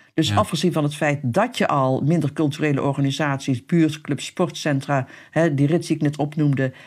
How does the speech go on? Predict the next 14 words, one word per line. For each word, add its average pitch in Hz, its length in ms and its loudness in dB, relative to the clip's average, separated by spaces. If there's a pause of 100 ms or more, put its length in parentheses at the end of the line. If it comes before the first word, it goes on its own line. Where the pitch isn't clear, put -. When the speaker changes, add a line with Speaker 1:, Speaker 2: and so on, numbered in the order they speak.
(140)
Speaker 1:
gaat 151 460 -2
krijgen. 175 540 0
En 143 100 0
als 156 140 -2
je 143 60 -6
ze 139 260 2 (180)
gaat 151 560 -2 (140)
behouden, 143 720 2
dan 143 160 0
worden 143 220 0
ze 143 100 -2
minder 147 300 0
goed 131 220 -4
bijgehouden. 147 800 -2